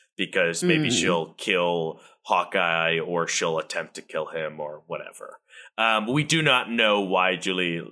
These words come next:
Speaker 1: Julia Louis-Dreyfus wants to kill Hawkeye. Oh, presumably it's just because these evil Avengers want to get rid of all the, all the remaining good Avengers,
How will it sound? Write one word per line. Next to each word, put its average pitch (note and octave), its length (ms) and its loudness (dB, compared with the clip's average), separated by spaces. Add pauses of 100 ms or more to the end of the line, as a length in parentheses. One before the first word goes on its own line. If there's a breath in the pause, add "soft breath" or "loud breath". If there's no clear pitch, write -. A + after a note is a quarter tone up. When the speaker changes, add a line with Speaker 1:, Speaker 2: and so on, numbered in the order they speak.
(100)
Speaker 1:
Julia G2 300 2
Louis-Dreyfus F2+ 800 -2
wants F2 240 -2
to F2 100 -10
kill G#2 260 -2
Hawkeye. D3+ 500 2 (300 loud breath)
Oh, F#3+ 240 4
presumably F3 720 2
it's C3+ 160 -2
just C3+ 200 0
because A#2 460 0
these G#2 240 0
evil A#2 320 0
Avengers F#2+ 480 0
want F#2+ 200 2
to F2+ 60 -6
get F2 200 -2
rid F2 160 -2
of E2 300 -4
all E2+ 360 0
the, E2 400 -4 (120)
all G2 280 2
the F2+ 260 0
remaining E2+ 600 -4
good F2 160 -4
Avengers, F2+ 640 -4